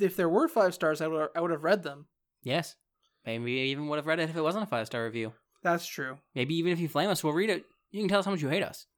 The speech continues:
Speaker 1: Actually, if you, yeah, I, I'm, I'm down to review it either way. But five-star reviews make me happier because it boosts our, our S E O,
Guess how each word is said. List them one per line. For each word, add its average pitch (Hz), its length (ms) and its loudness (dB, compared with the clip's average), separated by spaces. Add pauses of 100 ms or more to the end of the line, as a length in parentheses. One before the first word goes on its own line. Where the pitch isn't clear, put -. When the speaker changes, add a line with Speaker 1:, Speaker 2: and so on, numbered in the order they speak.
Speaker 1:
Actually, 208 420 2 (140)
if 190 160 -6
you, 196 180 -4
yeah, 156 300 2
I, 165 260 4
I'm, 196 180 2
I'm 208 140 2
down 208 160 6
to 190 60 0
review 165 240 2
it 151 40 2
either 143 240 -2
way. 143 180 -4 (280)
But 175 140 -8
five-star 220 340 8
reviews 180 300 2
make 170 100 -4
me 151 120 -8
happier 165 500 -4
because 170 260 -6
it 156 220 -6
boosts 175 420 -8
our, 156 240 -2 (320)
our 156 380 0
S 170 240 -6
E 156 160 -2
O, 185 320 0